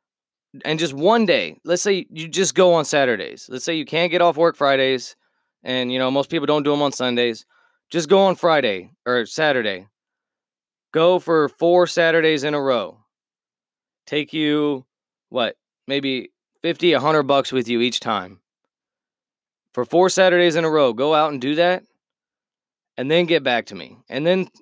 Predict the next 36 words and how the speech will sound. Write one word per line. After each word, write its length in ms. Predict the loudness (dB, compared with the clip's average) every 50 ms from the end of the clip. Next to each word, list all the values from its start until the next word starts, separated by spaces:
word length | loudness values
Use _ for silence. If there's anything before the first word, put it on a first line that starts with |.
| -8
then 180 | -2 0 0 0
tell 200 | 0 0 0 0
me 180 | 0 0 0
it 60 | 0 2
doesn't 320 | 2 2 2 0 -4 -4
work. 360 | -4 -6 -6 -6 -10 _ _ _ _ _ _ _ _ _ _ _ _ _ _ _ _ _ _ _ _ _ _ _
'Cause 120 | -8 -2 0
I 120 | 0 0
guarantee 460 | 2 2 2 4 2 2 0 -2 -2
you, 280 | 0 0 -2 -4 -6 -10 _ _ _ _ _ _ _ _ _ _ _ _ _ -2
anyone 400 | 0 4 4 4 4 4 4 2
who's 160 | 2 0 2
listening, 500 | 2 2 2 0 -2 -4 -4 -4 -4 -4
who's 220 | -6 -8 -8 -4
thinking 320 | -2 -2 -2 -2 -2 -4 -2
about 280 | 2 2 2 2 0
trying, 520 | 0 -2 0 0 0 0 -2 -2 -6 -8 -14 _ _ _ _ _ _
if 200 | -10 -10 -10 -6
you 120 | -6 -6 0
go 220 | 2 4 4 4
out 300 | 4 4 2 0 -2 _ _ _ _ _
garage 300 | -2 0 2 2 2 0
sailing 360 | -2 -4 -4 -4 -4 -6 -8 _ _ _ _ _ _
for 140 | -8 -8 -8
four 240 | -4 -2 0 0 0
Saturdays 540 | 2 2 2 2 2 2 2 0 0 0 -2
in 100 | -2 -2
a 60 | -2
row, 460 | 0 2 2 4 4 2 0 -2 -10 _ _ _ _ _ _ _ _ _ _ _ _ -6
after 260 | -4 -4 -2 0 -2
the 80 | -2 -2
first 320 | 0 2 0 0 0 -2
month, 440 | -2 -2 0 0 -2 -4 _ -20 -20 _ _ _ _ _ _ _ _ _ _
you're 160 | -6 -6 -4 -2
gonna 140 | -2 -2 -2
be, 300 | -2 -4 -4 -4 _